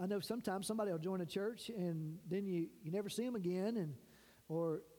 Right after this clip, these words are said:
you know, we've got people on our row that's probably been on there for twenty, thirty years. We don't even,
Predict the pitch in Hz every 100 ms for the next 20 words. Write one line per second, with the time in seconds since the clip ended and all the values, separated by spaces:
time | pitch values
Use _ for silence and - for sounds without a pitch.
0 | - - - - - - - 180 170 160
1 | - 180 170 202 196 - 196 190 180 180
2 | 185 170 156 175 214 180 160 - 175 175
3 | 175 185 175 180 175 147 - 180 175 190
4 | 175 175 208 170 165 151 180 180 175 156